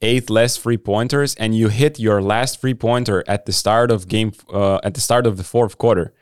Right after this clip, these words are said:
For the last nine minutes, I think, or eight minutes, F S do not make a three-pointer, and they come back from minus eight to win that one.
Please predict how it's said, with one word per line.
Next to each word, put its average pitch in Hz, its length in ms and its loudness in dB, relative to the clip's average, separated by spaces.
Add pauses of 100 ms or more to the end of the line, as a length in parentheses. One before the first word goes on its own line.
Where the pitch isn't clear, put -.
(360)
For 113 140 0
the 110 80 4
last 135 260 2
nine 123 320 0
minutes, 131 280 0
I 147 80 -2
think, 151 280 -4
or 104 180 0
eight 117 200 0
minutes, 139 380 -2
F 110 240 -2
S - 300 -2 (380)
do 120 140 -2
not 123 240 0
make 113 320 0
a 101 80 -2
three-pointer, 123 800 -2
and 107 180 -2
they 131 140 2
come 107 260 -4
back 110 280 0
from 104 200 -4
minus 104 460 -2
eight 113 220 0 (100)
to 101 120 0
win 113 260 0
that 90 180 2
one. - 180 -8